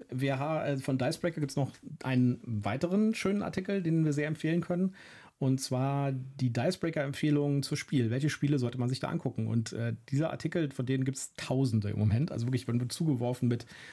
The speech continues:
die besten Empfehlungen für die Spiel, die tollsten Neuheiten im Herbst und so weiter. Äh, aber dieser Artikel hier hat mir besonders gut gefallen oder war auch einzigartig, sag ich jetzt mal, weil es halt auf so ein paar Spiele eingeht, von denen man vorher oder die,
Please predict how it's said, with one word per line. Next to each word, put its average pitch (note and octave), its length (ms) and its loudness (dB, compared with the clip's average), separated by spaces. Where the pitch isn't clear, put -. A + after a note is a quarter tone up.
die C#3+ 80 0
besten G3 240 2
Empfehlungen C#3+ 420 0
für C#3 80 -4
die D3 100 0
Spiel, A#2 340 0
die B2+ 100 -6
tollsten D#3+ 380 0
Neuheiten C3 800 2
im B2+ 200 2
Herbst G#2+ 400 0
und A2+ 80 -2
so G#2+ 80 -2
weiter. A2 300 0
Äh, A#2+ 280 0
aber C3+ 240 0
dieser F#3+ 360 2
Artikel B2 280 -2
hier C3 200 2
hat D3+ 160 -4
mir C#3 260 0
besonders C3+ 600 0
gut A2+ 120 -10
gefallen A2+ 380 -2
oder B2 200 -2
war A#2 80 0
auch B2 140 -2
einzigartig, A2+ 640 -2
sag G#2+ 120 -4
ich G#2+ 60 -2
jetzt A2 120 -4
mal, C3+ 220 0
weil B2 220 0
es - 220 -4
halt C3 300 -2
auf A#2+ 240 -2
so B2 100 -2
ein A#2+ 60 0
paar B2 100 -2
Spiele D3 360 -2
eingeht, C3+ 500 2
von C3+ 280 2
denen C#3+ 180 2
man C#3 180 0
vorher C#3 720 2
oder C3 200 0
die, C3 140 -2